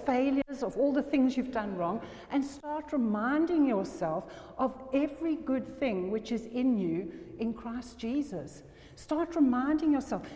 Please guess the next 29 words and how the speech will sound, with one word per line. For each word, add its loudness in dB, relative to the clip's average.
he 2
who 6
began, 2
he 6
who 4
began 2
a 2
good 4
work 2
in 2
you -2
will 6
complete 0
it. 0
Look 0
back 0
at -2
what -14
God -2
has -6
done -2
in 0
your -2
life. -10
Remember 4
the 6
mercies 2
of -6
God. -2